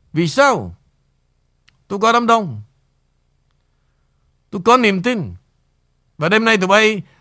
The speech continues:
lên đọc lại cái live chat mà lúc nãy tôi phát ra, tụi mày sẽ hiểu đó. Họ đánh giá gì về tụi mày?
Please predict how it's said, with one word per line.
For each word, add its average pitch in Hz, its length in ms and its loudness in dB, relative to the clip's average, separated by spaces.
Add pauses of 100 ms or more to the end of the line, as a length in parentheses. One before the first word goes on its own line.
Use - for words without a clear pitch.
(120)
lên 208 260 -2
đọc 185 200 4
lại 170 120 -4
cái 214 80 -2
live 208 180 0
chat 240 220 2
mà 190 80 -6
lúc 214 120 -4
nãy 208 120 -2
tôi 196 100 -6
phát 240 240 0
ra, 208 200 -2
tụi 170 160 -6
mày 170 120 -4
sẽ 190 140 -4
hiểu 175 360 0
đó. - 140 -12 (680)
Họ 143 200 2
đánh 208 160 -4
giá 220 180 0
gì 180 220 0
về 156 120 -2
tụi 147 140 -8
mày? 139 340 -8